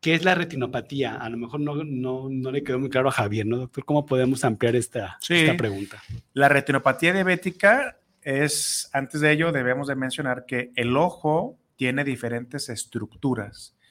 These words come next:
Speaker 2: Y una estructura que es lo que nos toca el día de hoy se llama retina. Y la retina es una membranita que se encuentra localizada en la parte posterior del ojo que juega un papel fundamental para poder ver.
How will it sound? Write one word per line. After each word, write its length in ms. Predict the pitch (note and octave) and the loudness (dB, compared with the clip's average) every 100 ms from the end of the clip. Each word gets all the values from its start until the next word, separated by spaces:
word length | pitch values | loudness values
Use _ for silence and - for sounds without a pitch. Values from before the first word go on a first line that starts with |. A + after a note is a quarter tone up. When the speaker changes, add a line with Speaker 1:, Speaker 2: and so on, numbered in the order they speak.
| - _ _ _ | -20 _ _ _
Speaker 2:
Y 120 | A2+ | -2
una 160 | B2+ D3 | 0 0
estructura 640 | C#3+ C3+ - C#3+ C#3+ D#3 _ | -2 -8 -4 0 0 -2 _
que 260 | - G#2 G#2+ | -10 -6 -6
es 200 | A2+ - | -8 -6
lo 120 | A#2+ | -6
que 120 | G#2 | -6
nos 160 | G#2 - | -8 -2
toca 380 | A#2 A#2 B2 A#2+ | -2 2 2 2
el 280 | - G#2 | -2 -8
día 180 | G#2 A2+ | -4 -2
de 140 | B2+ C3+ | 0 0
hoy 280 | B2 D#3 G#3 | 0 -2 -6
se 160 | A2+ | -6
llama 400 | A2 A2+ A#2+ B2+ | -2 0 2 2
retina. 600 | B2 B2 B2 D3 C3+ B2 - _ _ | 2 0 2 0 0 -6 -14 _ _
Y 140 | - A#2 | -2 2
la 140 | A2 | 2
retina 400 | G#2 G2+ B2+ C#3+ | 0 0 2 2
es 100 | C#3 | 2
una 160 | D3 D3 | 2 2
membranita 720 | C#3+ C#3 C#3+ C#3+ C#3+ C3+ C3 | 2 2 2 2 0 -2 -2
que 100 | A2 | -2
se 140 | A2 | -6
encuentra 400 | G#2 A#2+ A#2 C3 | -2 0 2 2
localizada 760 | B2+ B2 B2 A#2 - B2 A#2+ B2 _ _ _ _ | 2 2 0 0 2 2 2 -4 _ _ _ _
en 120 | G#2+ | -4
la 140 | G#2 G2 | -2 2
parte 320 | A2 A2 B2 | 2 2 0
posterior 640 | - B2+ - B2 A#2 A#2 | -2 -4 -2 0 2 4
del 180 | B2+ C#3 | 2 2
ojo 400 | C3+ - G3+ C#4+ _ _ _ _ | 0 -2 -6 -6 _ _ _ _
que 140 | - | -6
juega 320 | A2 B2+ C3 C#3 | 0 4 4 2
un 120 | C3+ | 2
papel 460 | C#3 - C3 B2+ B2+ | 0 0 0 0 -2
fundamental 840 | - C#3 C#3+ D3 D3 C#3 B2+ A#2 - | -8 -4 0 0 0 -2 -2 -4 -4
para 260 | A2+ G2+ | -6 -6
poder 380 | - G#2+ B2+ D3 | -8 -8 -8 -6
ver. 200 | F#3+ A3 | -10 -12